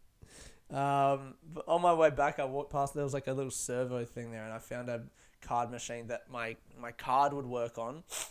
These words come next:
And, uh, I might, I might go out there again. I might try and find a bar, but there's not really a lot of bars, like, around the airport,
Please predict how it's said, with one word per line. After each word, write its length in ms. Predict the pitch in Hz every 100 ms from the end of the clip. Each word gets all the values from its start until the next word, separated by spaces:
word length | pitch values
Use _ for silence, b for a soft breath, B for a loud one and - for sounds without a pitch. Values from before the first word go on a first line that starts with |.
| B - -
And, 360 | 131 127 127 127
uh, 360 | 127 120 117 113 B B B B - - - 453 - - - 440 - - - - 131
I 140 | 131
might, 960 | 139 143 170 190 190 190 - - - - - - _ _ _ _ _ - - - _ _ _ _ - _ _ _ _ - -
I 120 | 143
might 360 | 147 170 175 175
go 120 | 156
out 220 | 151 147
there 220 | 131 131
again. 400 | 135 123 123 156 147
I 60 |
might 220 | 156 196
try 120 | - 440
and 80 | 339
find 220 | 254 208
a 40 |
bar, 420 | 135 135 123 139 127
but 120 | 127
there's 160 | 165
not 160 | 202 226
really 200 | 240 240
a 60 | 226
lot 100 | 220
of 140 | 160
bars, 480 | 139 151 160 143 131
like, 140 | 127
around 240 | 139 139 139
the 180 | 127
airport, 420 | 135 139 139 110